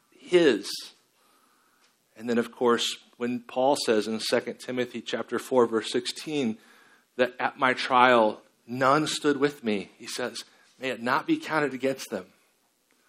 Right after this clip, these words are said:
because that would mean something terrible for them. So this possibility of abandoning people at their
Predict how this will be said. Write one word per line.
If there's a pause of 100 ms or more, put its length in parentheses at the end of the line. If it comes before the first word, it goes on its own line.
(840)
because (380)
that
would
mean
something
terrible
for
them. (1120)
So
this (220)
possibility
of
abandoning
people
at
their